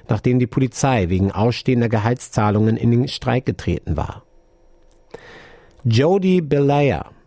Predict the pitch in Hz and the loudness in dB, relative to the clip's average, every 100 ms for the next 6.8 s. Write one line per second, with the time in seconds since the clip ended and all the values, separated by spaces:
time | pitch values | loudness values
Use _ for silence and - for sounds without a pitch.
0 | 123 - 95 101 104 98 - 117 113 104 | -20 -4 -2 0 -2 -4 -2 0 0 0
1 | 107 120 131 120 101 117 135 127 113 - | 0 0 -2 0 0 0 0 0 -2 -4
2 | 87 78 - 95 98 113 - 131 120 - | -4 -4 -4 -2 0 0 0 0 0 0
3 | 120 117 101 113 135 139 - 104 110 127 | 0 0 0 0 2 0 0 0 0 -2
4 | - 90 95 98 98 107 - 110 104 101 | -2 -2 -2 0 -2 -2 -2 0 2 2
5 | 107 110 98 95 101 - 104 98 - 110 | 0 0 0 0 -2 -2 -4 -2 -2 -2
6 | 139 104 85 - - - - | 0 -2 -4 -6 -8 -8 -10